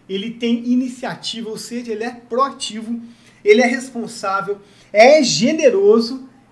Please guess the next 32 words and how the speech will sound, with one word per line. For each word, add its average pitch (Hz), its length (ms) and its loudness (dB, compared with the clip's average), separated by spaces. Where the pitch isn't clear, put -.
Isso 170 200 -12
é 202 40 -18
uma 196 100 -14
grande 165 500 0
característica 220 720 -12
de 160 120 -14
um 185 100 -14
líder 247 600 -8
que 226 100 -4
muda 269 380 2
ambientes. 226 640 -8
Ele 233 260 2
é 240 180 -2
influenciador 262 1080 0
e 294 120 2
também 247 500 0
ele 220 240 -4
é - 300 0
intercessor, 247 1120 -6
ou 202 100 0
seja, 196 320 2
ele 202 100 -4
faz 214 280 -10
uma 214 160 -4
boa 330 640 -6
leitura 220 560 -2
do 220 200 -10
ambiente 254 760 -4
e 190 140 -14
ele 214 540 -2
gera. 143 600 -6
Então, 240 460 4